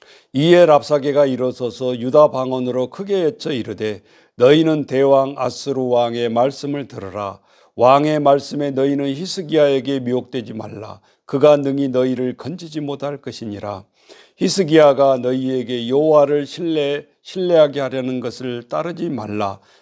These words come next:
그가 말하기를 여호와께서 반드시 우리를 건지시리니 이 성이 아수르 왕이 손에 넘어가지 아니하리라 할지라도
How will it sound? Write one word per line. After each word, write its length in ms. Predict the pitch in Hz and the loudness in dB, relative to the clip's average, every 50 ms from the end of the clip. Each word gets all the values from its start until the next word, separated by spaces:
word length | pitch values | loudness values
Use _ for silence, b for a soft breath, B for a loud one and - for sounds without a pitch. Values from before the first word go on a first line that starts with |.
| b b - | b b -4
그가 300 | 147 151 165 175 165 147 | -2 4 4 6 6 6
말하기를 760 | 135 127 127 127 131 127 120 107 113 107 117 107 98 101 110 | 4 4 2 4 2 0 -2 -4 -10 -8 -8 -10 -10 -8 -4
여호와께서 680 | 120 123 143 151 156 147 147 - 156 135 - 160 139 | 0 2 6 6 6 4 2 -2 -8 -8 -6 -10 -12
반드시 520 | - - 135 131 175 190 190 185 165 - 180 | -10 -10 -12 -10 -8 -6 -6 -6 -6 -6 -6
우리를 460 | 160 151 151 156 147 151 151 147 120 | -6 -4 -4 -4 -4 -4 -4 -6 -6
건지시리니 880 | - 123 123 139 147 147 139 117 - 120 120 113 104 101 98 95 95 95 b b b b b b b | -4 -4 -4 -4 -4 -6 -8 -8 -10 -12 -10 -10 -10 -10 -10 -12 -12 -14 b b b b b b b
이 220 | 117 151 180 185 | -4 -2 0 0
성이 520 | 175 - - 175 170 165 170 170 160 139 123 - _ - | -2 0 2 2 2 2 2 0 0 -2 -4 -10 _ -10
아수르 480 | - 113 123 123 - - - 170 151 151 | -4 -4 -4 -4 -4 -8 -6 -4 -2 0
왕이 480 | 139 135 127 123 117 117 123 127 131 | 2 2 2 2 0 -2 -4 -6 -6
손에 360 | 120 - - 143 143 139 135 127 | -6 -8 -10 -8 -6 -6 -6 -6
넘어가지 680 | 117 117 120 143 147 135 139 139 127 - 139 139 135 135 B B B B B | -4 -4 -4 -4 -4 -4 -4 -6 -6 -6 -10 -10 -10 -12 B B B B B
아니하리라 760 | 110 113 131 156 180 170 151 143 139 139 135 135 131 127 120 | -4 -4 -2 -2 -2 -2 -2 -2 -2 0 0 2 0 0 -2
할지라도 720 | 120 123 - - - 107 107 98 92 110 107 104 98 98 | -6 -8 -12 -12 -10 -10 -8 -8 -6 -6 -6 -6 -6 -10